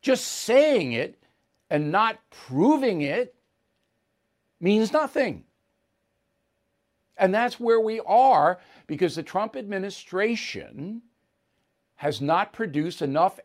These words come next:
evidence to overturn the vote anywhere. That's the truth.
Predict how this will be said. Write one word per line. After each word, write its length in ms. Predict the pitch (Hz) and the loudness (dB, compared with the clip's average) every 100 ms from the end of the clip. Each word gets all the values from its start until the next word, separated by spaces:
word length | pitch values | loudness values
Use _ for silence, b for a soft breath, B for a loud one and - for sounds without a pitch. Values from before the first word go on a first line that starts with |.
| - | 0
evidence 920 | 165 214 139 71 85 202 - - - _ _ _ _ _ _ _ _ _ - | 4 4 2 -4 -14 -16 -16 -20 -20 _ _ _ _ _ _ _ _ _ -10
to 140 | 208 | -4
overturn 640 | 190 175 196 208 123 104 135 | 2 4 4 -2 -12 -12 -10
the 80 | |
vote 300 | 160 - 220 - _ - | -4 -2 -2 -4 _ -4
anywhere. 680 | 285 320 294 233 151 104 - _ _ _ _ _ _ _ _ _ _ _ _ _ _ - | -2 0 2 2 2 0 -10 _ _ _ _ _ _ _ _ _ _ _ _ _ _ -6
That's 360 | 240 247 - | -4 -4 -10
the 220 | - 233 220 | -4 0 0
truth. 880 | - - 226 285 214 - - - | -2 -10 -4 -2 -4 -8 -20 -20